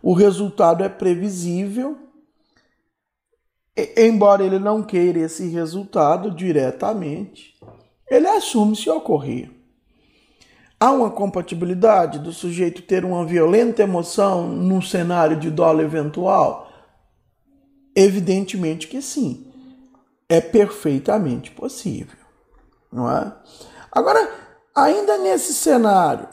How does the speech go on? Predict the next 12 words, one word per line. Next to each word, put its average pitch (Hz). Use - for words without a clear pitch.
é -
possível 359
alegar 220
uma 214
premeditação 226
e 214
violenta 180
emoção? 185
Há 240
compatibilidade 180
nesta 151
hipótese? -